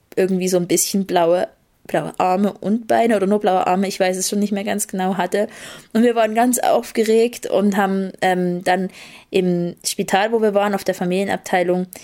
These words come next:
gab's immer die Möglichkeit, dass man nochmal bei so einer Nummer anrufen konnte, wenn man Hilfe brauchte. Und die hatten uns dann auch gesagt, dass ihr dürft ruhig in der ersten Zeit auch noch bei uns anrufen. Und wir nun irgendwie kaum zu Hause angekommen, rufen dort an,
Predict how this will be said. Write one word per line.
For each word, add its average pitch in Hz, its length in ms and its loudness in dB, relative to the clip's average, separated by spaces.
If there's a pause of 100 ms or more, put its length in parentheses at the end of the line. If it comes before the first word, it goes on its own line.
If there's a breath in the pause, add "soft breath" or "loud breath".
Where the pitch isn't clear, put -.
(180 loud breath)
gab's 185 260 0
immer 208 220 2
die 185 100 -2
Möglichkeit, 190 800 -2
dass 185 220 -2
man 180 240 0
nochmal 175 540 0
bei 180 160 -2
so 175 120 0
einer 170 160 -2
Nummer 208 320 2
anrufen 240 400 0
konnte, 233 320 -2
wenn 208 180 0
man 185 160 0
Hilfe 214 300 -2
brauchte. 294 560 -2 (500 loud breath)
Und 196 140 -2
die 202 100 2
hatten 190 240 0
uns 190 220 -2
dann 185 160 -4
auch 170 180 -2
gesagt, 175 320 0
dass 180 120 -2
ihr 170 100 2
dürft 160 320 -2
ruhig 170 240 -2
in 180 80 -6
der 170 100 0
ersten 160 280 -2
Zeit - 260 -4
auch 160 140 -8
noch 160 100 -6
bei - 140 -6
uns 170 160 -6
anrufen. 156 460 -6
Und 170 180 -4
wir 190 160 2
nun 196 160 0
irgendwie 185 340 -2
kaum 190 320 0
zu 190 140 -2
Hause 180 260 2
angekommen, 233 680 0 (300 loud breath)
rufen 233 260 4
dort 190 280 -2
an, 226 320 2